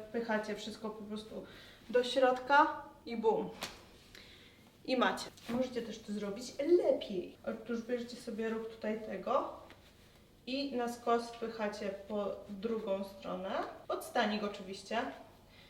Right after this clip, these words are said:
i róg z drugiej strony i robicie analogicznie to z drugiej strony. I tutaj stanik Wam będzie przytrzymywał wszystko, natomiast ona tutaj też będzie bardziej dopasowana z przodu. Możecie to sobie też tutaj regulować poprzez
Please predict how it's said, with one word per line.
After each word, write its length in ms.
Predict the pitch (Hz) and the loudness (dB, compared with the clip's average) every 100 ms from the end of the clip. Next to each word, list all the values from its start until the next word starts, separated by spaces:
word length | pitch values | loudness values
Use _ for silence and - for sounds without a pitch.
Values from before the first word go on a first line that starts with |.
| - - | -16 -6
i 320 | 339 - 262 | -4 4 8
róg 280 | 262 - - - - | 8 4 -4 -12 -12
z 80 | 208 | -6
drugiej 280 | 240 262 269 | -2 0 -2
strony 480 | - 254 240 247 240 - - - - - - - - - - - | -2 -2 0 0 -2 -6 -18 -20 -20 -20 -20 -20 -20 -20 -20 -10
i 260 | 330 349 226 | -4 -2 0
robicie 400 | 247 247 - 226 | 0 0 -4 -2
analogicznie 640 | 214 214 202 220 - 208 | 2 2 2 -2 -6 -6
to 340 | 196 208 208 208 | -2 0 0 -2
z 80 | - | -6
drugiej 480 | 196 196 190 196 | -6 -2 -2 -4
strony. 420 | - - 277 285 349 381 | -10 -2 2 4 2 0
I 80 | 254 | -2
tutaj 280 | 277 294 294 | 0 2 2
stanik 420 | 285 269 269 262 | 6 6 8 6
Wam 200 | 254 254 | 2 4
będzie 240 | 262 262 | 4 2
przytrzymywał 760 | 262 - - 277 262 254 240 233 | -4 -6 -4 2 6 6 6 2
wszystko, 840 | - 226 - - 277 339 - - 233 | -2 -10 -12 -2 6 6 6 -4 0
natomiast 380 | 233 277 277 | 8 8 8
ona 200 | 254 269 | 6 4
tutaj 240 | 269 247 226 | 6 4 4
też 140 | 233 | 2
będzie 260 | 233 226 220 | 2 2 4
bardziej 440 | 214 214 214 - | 4 4 0 0
dopasowana 680 | 220 220 220 220 208 202 202 | -2 -4 -4 0 2 2 0
z 80 | - | -6
przodu. 420 | - 208 202 359 - - | -4 -2 4 4 4 0
Możecie 280 | 233 226 - | -2 -2 -4
to 80 | - | -8
sobie 420 | - 220 220 214 220 | -6 2 6 6 4
też 240 | 226 226 | -2 -2
tutaj 300 | - 220 220 | -2 0 2
regulować 520 | 220 226 233 214 208 | 2 2 4 4 2
poprzez 460 | - 214 226 220 | -2 -6 -4 -6